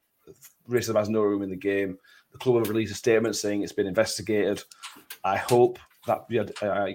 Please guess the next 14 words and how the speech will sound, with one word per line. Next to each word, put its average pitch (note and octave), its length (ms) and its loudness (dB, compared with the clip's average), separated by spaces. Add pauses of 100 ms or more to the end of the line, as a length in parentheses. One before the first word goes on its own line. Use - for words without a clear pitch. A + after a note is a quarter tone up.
individual G2+ 420 -4
is F#2+ 60 -4
identified G#2+ 800 -2
and F2+ 140 -12
banned G2+ 360 -6
for - 180 -12
as G2 140 -10
long G2+ 180 -6
as F#2+ 80 -14
they G2+ 100 -8
can G2 180 -14
possibly G2 280 -8
ban G#2+ 240 4
them. G2 180 0